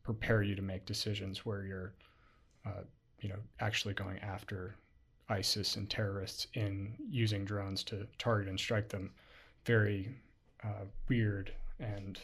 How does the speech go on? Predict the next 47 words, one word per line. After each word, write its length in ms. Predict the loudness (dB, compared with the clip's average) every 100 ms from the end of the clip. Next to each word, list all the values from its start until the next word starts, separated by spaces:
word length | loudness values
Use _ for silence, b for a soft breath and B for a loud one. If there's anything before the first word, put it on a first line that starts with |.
| -16 -20 _
strange 500 | -10 2 2 2 -4
to 60 | -4
be 120 | 0
sort 260 | 6 12 12
of 100 | 10
removed 320 | 8 8 6
from 160 | 6 4
it 120 | 6
by 120 | 4
a 40 |
T 160 | 4 4
V 140 | 4
screen, 320 | 0 2 4 4
but 120 | 2
you 80 | 2
know 160 | 2
at 80 | 2
the 100 | 0
other 160 | -2 -2
end 100 | -2
of 60 |
the 80 | -4
T 160 | -2 -2
V 140 | -2
screen 440 | -4 -2 -2 -4 -8 b b b b -4
that 160 | -2 4
real 140 | 4
people 300 | 4 2 2
are 60 | 0
dying 300 | 0 -2 -4
and 100 | -4
you're, 240 | -4 -6 -4
you're 280 | -2 -2 -4 -4
making 380 | 2 2 2
real 180 | -2 -4
effects, 440 | -4 -4 -2 -4 -4
and 200 | -6 -10 B B B B
you 80 | 0
have 80 | 0
to 80 |
live 200 | 0 0
with 140 | -2 -2
those 260 | -2 -2
and 160 | -4 -6 -6
understand 460 | -2 0 0 -2
those. 280 | -2 -4 -4
And 160 | -6